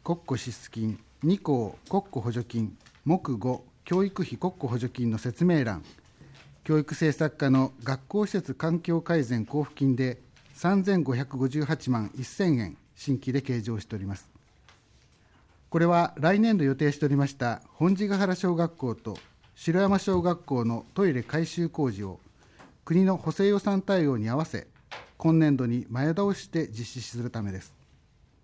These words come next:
続いてページが飛びまして、十三ページをご覧ください。表の下段、二十二巻、司祭、一項、司祭、目四、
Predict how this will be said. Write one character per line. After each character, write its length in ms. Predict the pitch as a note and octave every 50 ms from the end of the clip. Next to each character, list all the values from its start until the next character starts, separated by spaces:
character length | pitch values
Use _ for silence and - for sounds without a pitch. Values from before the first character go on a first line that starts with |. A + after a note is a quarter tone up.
| _ _ - - _ _ _ _ _ _ _ _ _ _ _ _ _
続 140 | - E3+ F#3+
い 60 | G3+
て 260 | F#3+ - G3 F#3 F3 -
ペ 260 | - - A3 A#3 G#3+
ー 20 |
ジ 120 | D#3+ D3 C3
が 120 | B2+ B2
飛 140 | - A#2 B2
び 60 | B2
ま 120 | B2+ B2+
し 60 | B2 -
て、 280 | - B2+ A#2 A2 - -
十 260 | A#2 A2+ B2+ F3+ G#3+ G#3
三 300 | - - G#3+ G#3 G#3 G3+
ペ 240 | - - G3 E3
ー 40 | C3
ジ 220 | G2+ F2+ F2 D#2 - _ _ - - _ _
を 140 | - D#3 D3+
ご 120 | A2 C3 A#2+
覧 160 | B2 A#2+ A2+
く 100 | - A#2+
だ 100 | A#2 A2
さ 140 | - C3 A2
い。 80 | E2+ - - - - - - - - - - - - _ _ _ _ - _ - - - - _ _ _ _ _ _ - _ - - _ _ _ _ _ _ _ _ _ - - - - - - - _ _ _ _ _ - - - - - - - -
表 140 | F#3+ F3+ F3+
の 140 | F#3 F#3+ E3
下 120 | D3+ D3+
段、 320 | C3+ D3 C#3+ C#3+ C#3 C3+ - - - _ - _ _ _
二 160 | D#3+ F#3+ A3 G3+
十 200 | F#3+ F3 D3+ C#3
二 160 | C#3 D3 C#3
巻、 320 | C#3+ C3+ A#2+ G#2+ G2+ E2+ G2
司 180 | - - F3 E3
祭、 340 | - C#3+ A2 F#2 D#2 - - _ _ _ _ _ _
一 140 | F3+ G3 - - _ _
項、 320 | - B2+ A#2+ A2 G2+ - - -
司 160 | - - E3
祭、 320 | - - C3 G#2 F2 - - - _ _ _
目 320 | D3+ F3+ F#3 - - C3 B2
四、 260 | C3 C3+ A2+ F#2